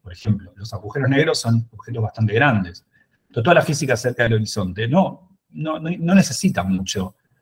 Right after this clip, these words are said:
de la mecánica cuántica. Por supuesto que algunos fenómenos cuánticos se ven. La radiación de Hawking no,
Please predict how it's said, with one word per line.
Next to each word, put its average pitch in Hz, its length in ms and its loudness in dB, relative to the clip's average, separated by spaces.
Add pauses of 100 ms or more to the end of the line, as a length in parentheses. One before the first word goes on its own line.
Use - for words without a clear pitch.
(360)
de 101 160 -4
la 95 120 0
mecánica 92 360 -2
cuántica. - 440 -12
Por - 140 -6
supuesto 185 380 2
que 120 60 4
algunos 117 260 2
fenómenos 113 300 0
cuánticos 110 360 -2
se 120 120 -6
ven. 143 420 2
La 98 120 -8
radiación 123 640 -6
de 110 220 -4
Hawking 131 580 -2 (200)
no, 98 180 -10